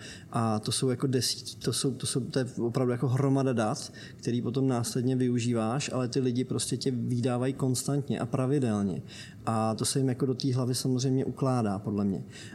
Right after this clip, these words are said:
A, eh, to, co, to, co jako pro mě v tomhle, v tomhle ohledu je důležitý, je ta, je ta síla toho, že, eh,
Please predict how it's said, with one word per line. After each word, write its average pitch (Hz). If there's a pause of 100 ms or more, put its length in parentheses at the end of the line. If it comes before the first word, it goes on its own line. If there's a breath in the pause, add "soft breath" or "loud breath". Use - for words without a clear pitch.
(100 loud breath)
A, 107 (400 loud breath)
eh, - (500)
to, 127
co, 151
to, -
co 156
jako 143 (600)
pro 156
mě 151
v -
tomhle, 151
v -
tomhle 160
ohledu 135
je 139
důležitý, 123
je 127
ta, 127
je 127
ta 127
síla 123
toho, 120
že, 120 (420 loud breath)
eh, 117